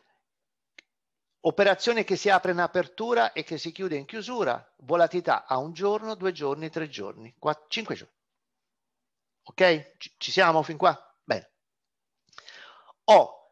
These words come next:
misurato, moltiplicato per ogni punto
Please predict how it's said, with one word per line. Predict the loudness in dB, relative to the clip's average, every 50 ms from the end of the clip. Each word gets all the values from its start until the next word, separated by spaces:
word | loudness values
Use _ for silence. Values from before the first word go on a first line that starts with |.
| _ _ -6
misurato, | -2 0 0 2 2 4 4 4 4 2 0 -4 -6 -8 -8 -10 _ _ _ _ _ _ _ _ _ _ _ _ _ _ -10
moltiplicato | -4 -4 -4 -4 -6 -10 -12 -10 -10 -6 -2 2 2 2 2 0 -2 -8 -8 -8 -8 -12 _ _ _ _
per | _ -4 -2 -2 0
ogni | -2 -2 -2 -4 -6 -4 -4 -4 -4
punto | -6 -6 -6 -6 -6 -8 -12 _ _ -8 -8 -8 -8 -8 -12 -18 _